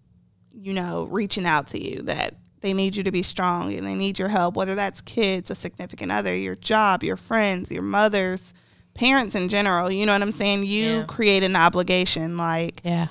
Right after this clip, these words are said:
Speaker 1: um, but it's so important to love yourself first and even to just understand the mindset, even if you're still learning exactly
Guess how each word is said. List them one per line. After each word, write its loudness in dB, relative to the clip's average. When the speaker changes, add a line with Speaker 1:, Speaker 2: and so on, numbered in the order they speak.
Speaker 1:
um, 6
but 8
it's 4
so 6
important 0
to 0
love 2
yourself -2
first 2
and 4
even 6
to 4
just 2
understand 2
the 0
mindset, 4
even 2
if 0
you're 2
still 2
learning 2
exactly 4